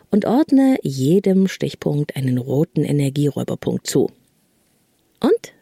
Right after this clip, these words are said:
was siehst du? Ist deine Energiefresserliste lang und belastend oder kurz und knackig? Wie fühlt sich das an, wenn du darauf schaust? Kommen wir zu den grünen Kugeln in deinem Lebensglas. Die stehen für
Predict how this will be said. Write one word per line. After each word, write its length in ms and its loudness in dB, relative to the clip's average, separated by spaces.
was 380 0
siehst 320 -2
du? 160 0
Ist 240 0
deine 240 4
Energiefresserliste 1040 0
lang 340 0
und 280 0
belastend 760 0
oder 220 0
kurz 300 -4
und 120 2
knackig? 560 -6
Wie 440 2
fühlt 340 -2
sich 160 -2
das 160 -6
an, 220 2
wenn 100 2
du 80 0
darauf 320 -2
schaust? 460 -6
Kommen 180 4
wir 120 4
zu 80 -2
den 120 6
grünen 300 4
Kugeln 380 0
in 100 0
deinem 240 2
Lebensglas. 840 0
Die 120 4
stehen 300 2
für 160 0